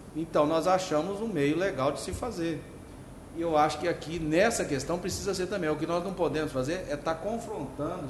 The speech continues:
simplesmente, por confrontar uma decisão do Supremo. Nós temos que achar um meio legal de fazer, apontar todas as irregularidades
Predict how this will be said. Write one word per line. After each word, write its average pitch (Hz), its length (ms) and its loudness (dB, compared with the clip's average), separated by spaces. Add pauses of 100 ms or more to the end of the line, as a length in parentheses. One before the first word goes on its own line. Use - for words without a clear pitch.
simplesmente, 131 680 -8 (580)
por 160 140 -4
confrontar 156 680 0
uma 185 100 2
decisão 190 480 -2
do 165 60 -6
Supremo. 110 420 -6 (360)
Nós 135 140 -4
temos 175 180 -2
que 185 80 4
achar 180 220 4
um 196 160 2
meio 175 480 2
legal 147 640 2 (240)
de 190 100 -6
fazer, 156 640 2 (480)
apontar 165 680 4
todas 160 300 0
as 143 60 0
irregularidades 135 920 2